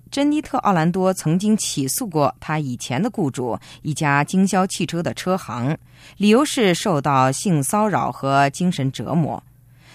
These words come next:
他在那个案子中作证说，他所有的精神痛苦和工资损失都是那家车行造成的。这次他提起诉讼，把所有的问题又归咎于 Alarm One 有限公司。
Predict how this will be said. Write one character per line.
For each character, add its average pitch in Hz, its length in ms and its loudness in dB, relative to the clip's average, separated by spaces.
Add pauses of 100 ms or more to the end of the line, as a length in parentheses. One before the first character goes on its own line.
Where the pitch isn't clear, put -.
(120)
他 - 100 -2
在 170 180 4
那 185 160 4
个 151 100 0
案 170 120 4
子 139 120 -2
中 165 280 4
作 165 160 0
证 147 180 0
说， 151 420 4
他 151 260 2
所 175 260 0
有 226 140 2
的 170 100 2
精 214 200 2
神 190 180 0
痛 202 260 2
苦 139 280 -4
和 156 120 -4
工 208 240 0
资 240 200 -2
损 135 340 -2
失 196 340 2 (300)
都 208 100 0
是 208 140 0
那 208 180 2
家 185 160 2
车 277 220 0
行 160 240 0
造 190 180 2
成 123 240 -6
的。 117 140 -4 (520)
这 294 180 6
次 160 260 2
他 175 160 0
提 - 180 -6
起 - 160 -2
诉 165 220 -2
讼， 156 280 2 (220)
把 196 180 6
所 262 240 4
有 311 140 4
的 202 100 0
问 220 180 4
题 180 220 -2
又 185 280 6
归 302 200 2
咎 233 200 0
于 165 180 2
Alarm 247 460 2
One 330 160 2
有 139 160 0
限 120 180 -6
公 127 220 -4
司。 156 300 -4